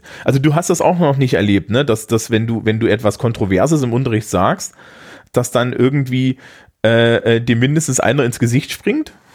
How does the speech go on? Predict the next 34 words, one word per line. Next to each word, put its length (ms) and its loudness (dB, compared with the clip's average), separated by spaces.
Das 100 -20
ist 60 -8
dir 80 2
noch 140 -2
nie 120 0
passiert, 420 0
sondern 160 0
die 60 2
sind 200 -2
alle 240 0
brav 460 -4
hinterhergegangen. 720 0
Und 80 -2
wenn 100 0
du 100 -4
vor 160 -2
dem 160 -2
Wahltag 420 0
sagst, 320 -2
"Bitte 200 -2
wählt 180 0
alle 220 2
S 160 -2
P 140 -4
D", 260 0
dann 220 0
wählen 160 4
die 100 2
auch 140 0
alle 180 2
brav 340 0
S 140 0
P 120 -2
D. 280 -2